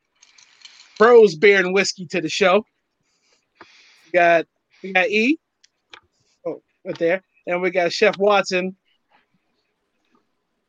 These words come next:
and, uh, they're joining us tonight, and we'll have some fun. E is no stranger to the show. Like, he, he is, like, got, like, six shows going on, and he, he,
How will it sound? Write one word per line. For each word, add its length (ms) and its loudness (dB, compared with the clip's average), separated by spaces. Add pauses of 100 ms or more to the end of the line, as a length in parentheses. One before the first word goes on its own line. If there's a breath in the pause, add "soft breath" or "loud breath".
(1160)
and, 300 -2
uh, 420 2 (460)
they're 120 6
joining 280 2
us 120 2
tonight, 380 2
and 480 -4 (180)
we'll 140 -6
have 100 0
some 160 -10
fun. 340 0 (240)
E 140 0
is 100 2
no 140 0
stranger 380 -2
to 120 -8
the 120 -4
show. 260 -2
Like, 300 -2
he, 200 -4 (640)
he 160 0
is, 120 -2
like, 120 -2
got, 160 0
like, 180 0
six 260 0
shows 380 4
going 220 0
on, 160 -2
and 100 -2
he, 160 -6
he, 180 -6